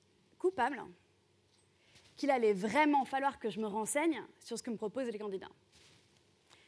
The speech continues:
Quelques jours avant, j'aurais reçu les fameux flyers électoraux. Je les aurais feuilletés, j'aurais rien compris. Ça m'aurait rappelé qu'il fallait que je fasse procuration à ma mère, puisque comme sept millions de Français,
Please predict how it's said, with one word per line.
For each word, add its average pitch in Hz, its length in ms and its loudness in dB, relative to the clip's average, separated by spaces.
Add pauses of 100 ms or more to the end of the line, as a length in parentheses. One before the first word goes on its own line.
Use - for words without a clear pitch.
(360)
Quelques 370 280 6
jours 415 180 6
avant, 339 220 4 (1160)
j'aurais 294 280 4
reçu 330 300 4
les 294 100 4
fameux 285 260 0
flyers 294 360 2
électoraux. 262 420 -2 (720)
Je 190 60 -12
les 220 140 0
aurais 240 140 2
feuilletés, 240 380 -2
j'aurais 233 240 -2
rien 233 160 -4
compris. 285 300 0 (520)
Ça 349 160 4
m'aurait 302 220 6
rappelé 294 300 0
qu'il 247 120 -10
fallait 254 200 0
que 226 60 -4
je 254 80 -2
fasse 254 200 -4
procuration 247 540 -4
à - 20 -6
ma 233 120 -4
mère, 311 340 -4
puisque 233 260 -6
comme 226 160 -8
sept 302 200 -2
millions 247 240 -6
de - 60 -10
Français, 214 360 -6